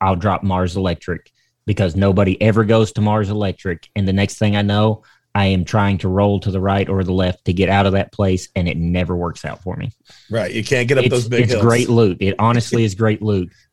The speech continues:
Speaker 1: but they just sit up there in factory and pick you off or sit at the bridge and wait for you to cross.
Speaker 2: Yeah. <laughs> And that zip line is the worst one, right? Trying to
Speaker 1: Yes.
Speaker 2: get that li-, zip line and getting shot before you can get across. Yeah, I, I hate that. Uh,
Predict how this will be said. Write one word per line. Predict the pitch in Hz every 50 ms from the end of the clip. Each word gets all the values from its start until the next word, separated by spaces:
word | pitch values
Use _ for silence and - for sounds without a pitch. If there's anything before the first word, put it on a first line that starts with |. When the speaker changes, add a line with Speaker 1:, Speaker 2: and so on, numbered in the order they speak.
| _
Speaker 1:
but | 104 113 104 90
they | 104 104 98
just | 98 92 - - -
sit | - 113 113
up | 110 - -
there | 117 110 107
in | 104 98
factory | - - 107 104 98 - - 110 107
and | 104 95 -
pick | - 107 98 -
you | 104 101 104
off | 104 107 107 - -
or | - 104 90 85
sit | - - - 98
at | 95 90 -
the | 107
bridge | 95 98 98 95 92 82
and | 87 85
wait | 92 92 90 -
for | - -
you | 92 87
to | 87 87
cross. | - 87 76 69 - - - - - _ _ _ _ _ _ 92 -
Speaker 2:
Yeah. | 147 139 131 - - -
<laughs> | 127 127 190 190 - _ - - - - - - -
And | 151 170 - 180 165 170
that | 170 165 151
zip | 127 123 180 180 190
line | 175 156 147 131 131
is | 131 131 120
the | 131 131
worst | 135 143 143 139 123 -
one, | 117 107 107
right? | 113 110 110 113
Trying | 123 160 151 151
to | 151
Speaker 1:
Yes. | 143 151
Speaker 2:
get | 127 151
that | 131 131
li-, | 147 147
zip | 131 123 156 143 -
line | 160 151 143
and | 143
getting | 135 139 123
shot | 110 - - 156 139 139 -
before | 156 120 151 143
you | 135
can | 131
get | 135 139
across. | 139 127 147 143 131 117 107
Yeah, | 104 101 98 101
I, | 110 113 107 107
I | 107
hate | 107 110 110 113 -
that. | 113 104 - _ _ _ - - - - - _ _ -
Uh, | 143 139 139 139 143